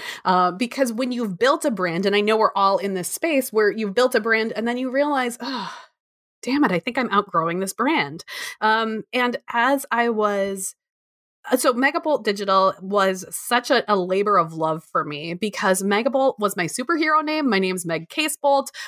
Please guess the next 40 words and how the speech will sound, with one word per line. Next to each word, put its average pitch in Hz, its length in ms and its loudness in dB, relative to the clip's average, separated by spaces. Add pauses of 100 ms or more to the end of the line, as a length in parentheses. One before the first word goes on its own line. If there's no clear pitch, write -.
(100)
Once 208 160 2
I 220 80 2
got 185 200 2
married, 247 360 2
people 196 240 -4
started 180 400 -4
kind 190 160 0
of 180 60 -4
joking 202 340 -4
around 202 260 0
and 170 120 -4
calling 190 260 0
me 185 80 -4
Megabolt. 240 520 -2
And 185 100 -4
I 180 40 -4
was 175 120 -8
like, 175 180 -8 (100)
"Oh, 277 220 2
this 247 180 0
is 226 120 -2
such 262 160 -4
a 190 100 -4 (160)
fun, 311 380 2 (320)
playful, 247 920 0
um, 185 540 2 (120)
brand." 190 640 0
And 196 120 -2
I 202 80 4
loved 214 520 0
that 240 240 0
I 208 100 0
could 202 240 -8
break 226 240 0
things 185 260 -6
down 294 360 4
and 190 120 -2
be 190 120 -14
kind 220 320 0
of, 190 200 0